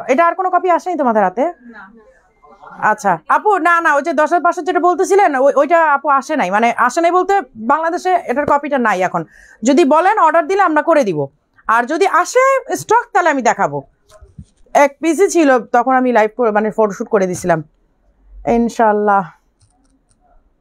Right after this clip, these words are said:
Speaker 1: মন ভালো হয়ে যাবে, এই জন্যই আপু খুব, খুব মনের জোর নিয়ে কিন্তু লাইভ করতে আসছে। আমার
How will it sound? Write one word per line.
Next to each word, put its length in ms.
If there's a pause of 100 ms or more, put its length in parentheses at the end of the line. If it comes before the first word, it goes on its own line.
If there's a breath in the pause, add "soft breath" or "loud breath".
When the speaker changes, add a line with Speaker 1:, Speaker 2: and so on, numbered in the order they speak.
(1120 soft breath)
Speaker 1:
মন 220
ভালো 220
হয়ে 80
যাবে, 180
এই 80
জন্যই 240
আপু 180
খুব, 260 (180)
খুব 220
মনের 380
জোর 220
নিয়ে 180
কিন্তু 180
লাইভ 200
করতে 220
আসছে। 180
আমার 180